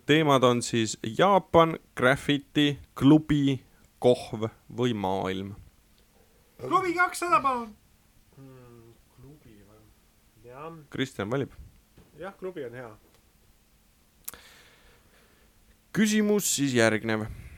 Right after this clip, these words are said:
Speaker 1: Uus-Meremaa pensionäride seas on populaarsed,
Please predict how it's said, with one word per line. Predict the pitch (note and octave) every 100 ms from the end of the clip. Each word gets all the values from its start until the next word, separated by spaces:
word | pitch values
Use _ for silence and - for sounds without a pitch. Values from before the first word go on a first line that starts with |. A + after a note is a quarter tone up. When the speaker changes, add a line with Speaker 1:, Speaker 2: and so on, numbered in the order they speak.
| - - - - - - - _
Speaker 1:
Uus-Meremaa | - G3 A3 G3+ A3 G3 D#3
pensionäride | F#3+ G#3 C#3 A#2 G#2 G#2 G#2 G#2+
seas | B2 C#3+ A#2 G#2 -
on | B2+ C#3 B2+ B2
populaarsed, | A#2 D3 - D3+ E3+ E3+ B2 A2 A2+ -